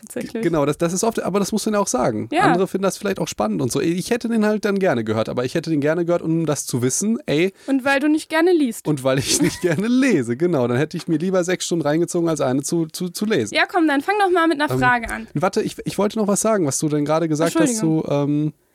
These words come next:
Speaker 2: das war extrem wichtig. Was hast du nochmal?
Speaker 1: Äh,
Speaker 2: Ach ja,
Speaker 1: ich
Speaker 2: genau.
Speaker 1: hab ein leichtes Abi gemacht. <laughs>
Speaker 2: Ja, auch Abit-, <laughs> äh, ich hab's aber ähnlich strategisch geplant.
Speaker 1: Ja.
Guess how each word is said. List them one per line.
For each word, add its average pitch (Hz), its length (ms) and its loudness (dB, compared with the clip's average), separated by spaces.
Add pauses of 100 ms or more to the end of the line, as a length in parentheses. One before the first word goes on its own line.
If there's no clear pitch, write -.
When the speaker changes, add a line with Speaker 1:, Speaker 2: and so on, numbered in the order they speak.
(180)
Speaker 2:
das - 160 -6
war - 80 -4
extrem - 340 -2 (120)
wichtig. 131 560 -4
Was - 180 -2
hast 240 140 0
du - 40 2
nochmal? - 200 4
Speaker 1:
Äh, 226 220 2
Speaker 2:
Ach - 60 0
ja, 262 100 4
Speaker 1:
ich 285 60 2
Speaker 2:
genau. 302 120 4
Speaker 1:
hab 294 60 2
ein 302 80 4
leichtes 285 340 -2
Abi 262 220 0
gemacht. 208 240 -4 (100)
<laughs> 262 100 -2
Speaker 2:
Ja, 147 180 2
auch - 160 -4 (300)
Abit-, 156 320 -2 (380)
<laughs> - 400 -6
äh, 135 200 2 (100)
ich - 140 -4
hab's 156 180 -6
aber 123 180 -2
ähnlich 156 300 0
strategisch 120 460 -6
geplant. - 480 -6
Speaker 1:
Ja. 247 200 0